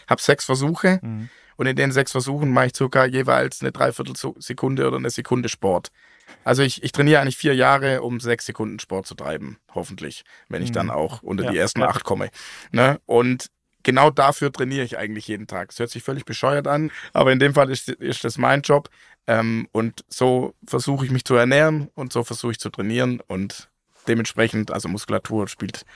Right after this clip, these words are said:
Speaker 1: bei uns eine Riesenrolle, gepaart natürlich mit der Technik. Also die Spritzigkeit
Speaker 2: Mhm.
Speaker 1: ist schon auch extrem wichtig.
Speaker 2: Ja, und weil ich, weil ich diese Zahlen vorhin angesprochen habe und, und ich sie so unfassbar finde, hundertsiebzig Kilo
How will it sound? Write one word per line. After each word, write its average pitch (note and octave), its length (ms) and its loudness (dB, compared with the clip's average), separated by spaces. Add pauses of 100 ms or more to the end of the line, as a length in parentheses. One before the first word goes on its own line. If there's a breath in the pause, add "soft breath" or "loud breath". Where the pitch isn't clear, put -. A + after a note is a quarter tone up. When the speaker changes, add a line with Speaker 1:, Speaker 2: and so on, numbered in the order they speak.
(200 loud breath)
Speaker 1:
bei A2 60 -4
uns A2 120 -4
eine A2 120 -6
Riesenrolle, A2+ 600 2
gepaart A2 360 0
natürlich G2+ 300 -4
mit F#2+ 100 -6
der G2+ 80 -4
Technik. G#2+ 520 -4
Also G#2+ 200 -12
die G#2+ 120 -10
Spritzigkeit A2 680 -2
Speaker 2:
Mhm. A2+ 220 -6 (260 loud breath)
Speaker 1:
ist G#2+ 120 -8
schon G#2 220 -4
auch G2 200 0
extrem G#2+ 360 -6
wichtig. - 380 -12 (320)
Speaker 2:
Ja, C3+ 80 -4
und B2+ 340 -8
weil C3+ 140 2
ich, D3 120 -4 (100)
weil C#3 140 4
ich C3+ 40 -2
diese B2+ 220 -6
Zahlen D3 320 4
vorhin C#3+ 500 -2
angesprochen E3 600 4
habe F3 180 2
und, C#3+ 200 -4
und C#3 160 -4
ich B2+ 140 -2
sie A#2+ 240 -10
so - 260 -12
unfassbar C#3 600 2
finde, D#3 380 0 (180)
hundertsiebzig G3 920 2
Kilo E3+ 480 6